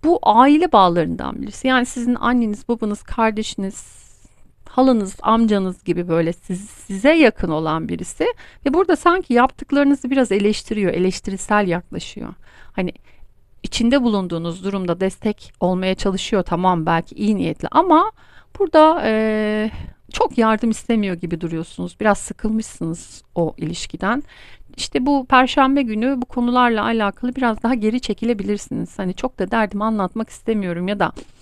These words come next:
olayın gidişatını çok da bilmesine gerek yok der gibi çıkıyorsunuz. Elinizde bir sopa var. Sopa,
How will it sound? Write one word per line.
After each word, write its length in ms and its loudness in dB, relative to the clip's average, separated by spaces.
olayın 360 8
gidişatını 680 2
çok 280 0
da 120 0
bilmesine 440 0
gerek 360 -2
yok 220 2
der 140 4
gibi 240 -4
çıkıyorsunuz. 640 -2
Elinizde 500 4
bir 120 0
sopa 380 0
var. 240 2
Sopa, 480 0